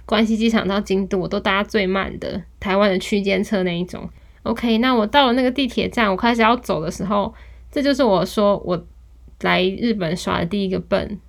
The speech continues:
我没有查它是上坡还是下坡，所以我提了五十公斤左右的东西，然后走了整路的上坡。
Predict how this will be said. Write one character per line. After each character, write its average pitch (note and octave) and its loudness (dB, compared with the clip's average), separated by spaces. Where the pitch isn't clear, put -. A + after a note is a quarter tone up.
我 G3+ 0
没 A3 4
有 B3+ 2
查 D#3+ -4
它 A#3 -4
是 A#3+ 0
上 A3+ 2
坡 G#3 -2
还 F3 0
是 F#3 0
下 - -2
坡， - -10
所 C4 -2
以 B3+ 4
我 A#3+ 4
提 G#3 -2
了 G#3 0
五 F#3 -2
十 F#3+ -6
公 G#3 2
斤 G#3 0
左 F#3+ 0
右 A3+ 6
的 F#3+ 0
东 F3+ -2
西， F#3+ -4
然 - -6
后 G#3+ 0
走 F#2+ 2
了 F2+ 0
整 G3 2
路 B3 4
的 G#3 4
上 G#3+ -2
坡。 G3 0